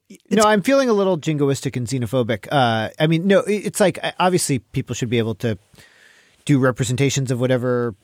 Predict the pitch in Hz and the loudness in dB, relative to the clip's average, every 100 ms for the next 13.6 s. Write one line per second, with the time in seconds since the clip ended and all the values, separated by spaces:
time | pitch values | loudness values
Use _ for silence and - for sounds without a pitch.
0 | - 131 139 214 349 - 381 349 339 349 | -2 0 4 4 4 2 4 4 4 4
1 | 415 196 339 202 247 208 214 233 247 185 | 4 6 6 6 4 4 4 4 4 2
2 | 156 180 165 214 220 165 175 202 185 175 | 2 0 0 0 0 0 -2 0 0 0
3 | 151 143 - - 175 170 139 123 113 113 | 0 -2 -4 -4 0 0 0 -2 -8 -6
4 | 139 127 120 110 _ _ - 170 190 202 | -4 -2 -4 -8 _ _ -2 2 2 2
5 | 185 165 - 156 - - 143 135 127 139 | 2 2 0 -4 -4 -6 -2 -2 0 -2
6 | 151 151 131 123 - 143 - 120 - 135 | -2 -2 -4 -6 -4 -4 -4 -10 -8 -6
7 | 139 - 131 - 123 113 - 139 139 117 | -6 -8 -10 -6 -8 -8 -8 -2 -2 -2
8 | 117 117 127 139 143 143 123 107 98 104 | -2 -2 0 2 0 0 0 0 -4 -4
9 | 101 160 143 131 127 - - 139 131 131 | 2 4 4 2 -2 -6 -2 0 2 0
10 | 143 123 135 123 120 131 - 160 139 123 | -2 0 2 2 2 0 0 0 0 -2
11 | 127 127 120 127 123 117 117 - - 269 | -2 -2 0 0 2 0 -2 -4 -2 2
12 | 165 107 - - 143 123 139 139 139 - | 2 0 -6 -12 -10 -8 -6 -4 -6 -8
13 | - 156 147 131 120 | -4 0 2 2 0